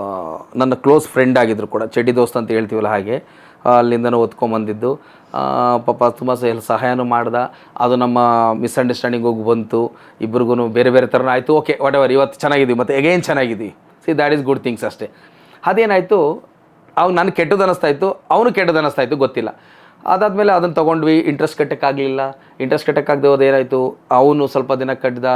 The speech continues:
ಆಮೇಲೆ ಅವ್ನು ನನ್ನ ಬಗ್ಗೆ ಇದ್ ಮಾಡೋದ್ ಮಾಡ್ದ, ಜೊತೆ ಆ ಫ್ರೆಂಡ್ಸ್ ಇದ್ದವರೆಲ್ಲ ಸ್ಪ್ರೆಡ್ ಆಯ್ತು, ಎಲ್ರೂ ಆಡ್ಕೊಂಡಿದ್ದು ಉಂಟಾಯ್ತು. ಇವ್ರು ಊರಲ್ಲಿರೋ ಆಸ್ತಿ ಮಾರಿಸ್ತಾರೆ, ಇಲ್ಲಿರೋ ಆಸ್ತಿ ಮಾರಿಸ್ತಾರೆ, ಊರಲ್ಲಿರೋದು ಇವ್ರ ತಂದೆ ಹೆಸ್ರು ಕೆಡಿಸ್ತಾರೆ, ಆ, ಮುಗೀತು ಇವ್ರ ಕತೆ ಅನ್ನೋ ಸ್ಟೇಜ್‌ಗೂ ಕೂಡ ಹೋಗಿದ್ವಿ.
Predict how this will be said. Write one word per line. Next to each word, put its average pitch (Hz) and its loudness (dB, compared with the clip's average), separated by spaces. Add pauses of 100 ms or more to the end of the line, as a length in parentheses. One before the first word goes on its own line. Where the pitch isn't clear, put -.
(360)
ಆಮೇಲೆ 135 2
ಅವ್ನು 135 2
ನನ್ನ 127 0
ಬಗ್ಗೆ 127 2
ಇದ್ 120 -2
ಮಾಡೋದ್ 123 0
ಮಾಡ್ದ, 120 0 (400)
ಜೊತೆ 127 0
ಆ 127 6
ಫ್ರೆಂಡ್ಸ್ 143 -2
ಇದ್ದವರೆಲ್ಲ 131 4
ಸ್ಪ್ರೆಡ್ 127 0
ಆಯ್ತು, 123 2
ಎಲ್ರೂ 131 2
ಆಡ್ಕೊಂಡಿದ್ದು 131 2
ಉಂಟಾಯ್ತು. 123 0
ಇವ್ರು 123 0
ಊರಲ್ಲಿರೋ 120 2
ಆಸ್ತಿ 117 0
ಮಾರಿಸ್ತಾರೆ, 117 -6 (340)
ಇಲ್ಲಿರೋ 135 4
ಆಸ್ತಿ 127 2
ಮಾರಿಸ್ತಾರೆ, 117 -2 (320)
ಊರಲ್ಲಿರೋದು 127 4
ಇವ್ರ 123 2
ತಂದೆ 123 4
ಹೆಸ್ರು 123 2
ಕೆಡಿಸ್ತಾರೆ, 117 -2 (360)
ಆ, 123 6
ಮುಗೀತು 131 2
ಇವ್ರ 123 2
ಕತೆ 120 2
ಅನ್ನೋ 170 -4
ಸ್ಟೇಜ್‌ಗೂ 170 2
ಕೂಡ 175 4
ಹೋಗಿದ್ವಿ. 117 -4